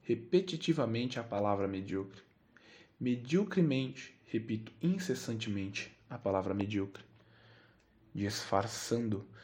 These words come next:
um espelho que crio ao me deparar com o vazio que sou. Mesmo medíocre, tenho esperança, tenho sonhos.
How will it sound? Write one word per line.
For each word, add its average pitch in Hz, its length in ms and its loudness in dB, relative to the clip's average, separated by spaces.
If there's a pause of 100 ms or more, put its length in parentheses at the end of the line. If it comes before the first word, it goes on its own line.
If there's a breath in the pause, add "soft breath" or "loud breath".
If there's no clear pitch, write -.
(240 loud breath)
um 127 140 2
espelho 151 400 4
que - 140 -8
crio 143 300 4
ao 120 40 8
me 117 100 4
deparar 110 500 6
com 110 200 2
o - 20 2
vazio 107 360 2
que 110 80 -8
sou. 98 360 -6 (800)
Mesmo 101 300 2
medíocre, 104 560 4 (260)
tenho 95 140 -2
esperança, 98 640 0 (420 soft breath)
tenho 92 220 0
sonhos. 120 560 -4